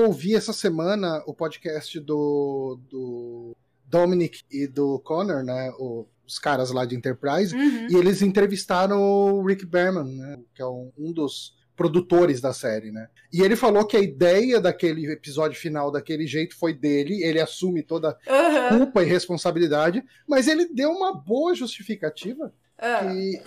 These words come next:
Speaker 1: ele falou que, assim
Speaker 2: Cuidado pra gente não dar spoiler, né?
Speaker 1: Não, não, não, sim, eu não, não vou falar exatamente o que que acontece, mas, é, eles tinham que ter, é, assim, eles pensaram na série como sete temporadas, como tinham sido as
Speaker 2: Uhum.
Speaker 1: outras três que vieram antes dela.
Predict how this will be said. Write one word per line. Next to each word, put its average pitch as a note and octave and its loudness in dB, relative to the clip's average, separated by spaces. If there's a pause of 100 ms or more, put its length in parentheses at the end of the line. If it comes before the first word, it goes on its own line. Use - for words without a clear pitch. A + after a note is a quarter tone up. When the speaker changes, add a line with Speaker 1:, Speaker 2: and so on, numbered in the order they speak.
Speaker 1:
ele F#3+ 2
falou G#3+ 4
que, A3+ 2
assim G#3+ 0
Speaker 2:
Cuidado B3+ 4
pra D4 4
gente D#4 -2
não D4 0
dar C#4+ 4
spoiler, G#3 0
né? G3+ -12 (220)
Speaker 1:
Não, D4+ 6
não, D#4 6
não, C4 4
sim, A3+ -4
eu G3+ 0
não, G3 0
não F#3+ -2
vou F#3+ 0
falar F#3 2
exatamente E3 -6
o - -20
que F3 -16
que - -20
acontece, E3 -10
mas, D#3+ -6 (240)
é, D#3 0 (180)
eles F#3 2
tinham B3 -4
que A3+ -12
ter, F#3+ 2
é, D#3+ -2
assim, F3+ -2
eles F3 2
pensaram G#3+ 0
na G#3 -2
série E3+ -2
como F3 -4
sete D#3 -8
temporadas, E3+ -4
como E3+ -8
tinham F3 -6
sido B3+ 0
as C#4+ 4
Speaker 2:
Uhum. E3 2
Speaker 1:
outras E3+ -8 (200)
três F3+ 4
que F#3 -4
vieram E3 4
antes E3 -2
dela. C3 0